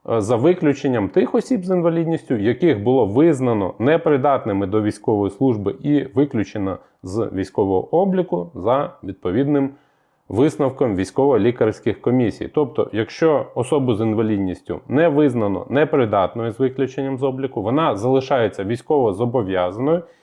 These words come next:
і на неї розповсюджується обов'язок виконувати всі військові обов'язки, які передбачені Законом України про військову, е,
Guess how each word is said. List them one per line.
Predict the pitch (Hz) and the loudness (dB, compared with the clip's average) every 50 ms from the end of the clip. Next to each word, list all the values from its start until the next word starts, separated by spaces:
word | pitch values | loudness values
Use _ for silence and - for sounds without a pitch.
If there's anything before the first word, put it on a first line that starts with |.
| _ _ - | _ _ -4
і | 175 190 202 170 | 0 2 2 4
на | 131 123 123 | 4 2 2
неї | 127 143 160 165 147 - - | 2 4 4 2 2 0 0
розповсюджується | 113 117 - - - 135 - - 143 143 123 104 110 104 95 92 - - 85 | -2 -4 -2 -2 -2 -2 0 2 2 2 2 2 0 0 0 0 -2 -6 -6
обов'язок | - - 107 107 117 165 196 208 196 180 165 151 170 156 - - - _ _ _ _ | -4 -4 -2 0 2 2 2 2 2 0 2 2 0 -2 -2 -6 -16 _ _ _ _
виконувати | 98 104 107 - 147 156 170 170 165 156 151 143 - - 135 127 127 - - _ _ _ _ _ _ _ _ _ _ _ _ _ _ _ _ - - | -4 -4 -2 0 2 2 2 2 2 2 2 2 2 2 0 0 0 -4 -14 _ _ _ _ _ _ _ _ _ _ _ _ _ _ _ _ -20 -14
всі | - - 143 135 | -2 2 4 4
військові | 127 113 - - 127 113 113 113 | 4 2 2 0 0 2 4 4
обов'язки, | 104 98 113 151 185 185 175 160 - - - 107 | 4 4 4 2 4 4 4 2 2 0 -2 -2
які | 95 90 - 143 147 147 | -2 0 2 2 2 2
передбачені | 143 - - 123 104 98 95 95 113 131 139 - - 127 113 107 98 | 2 0 -2 0 0 0 0 0 0 0 0 -2 -2 -4 -4 -2 -2
Законом | 87 101 - - 117 107 101 95 90 | -2 -2 -2 0 0 0 0 -2 -2
України | - - 101 92 92 87 | -4 -4 -4 -4 -4 -6
про | 80 - 110 110 107 - 92 | -4 -2 0 0 0 0 -2
військову, | 98 98 - - 113 104 92 87 85 - - _ _ _ _ _ | -4 -6 -2 -2 0 0 0 -2 -4 -8 -14 _ _ _ _ _
е, | _ | _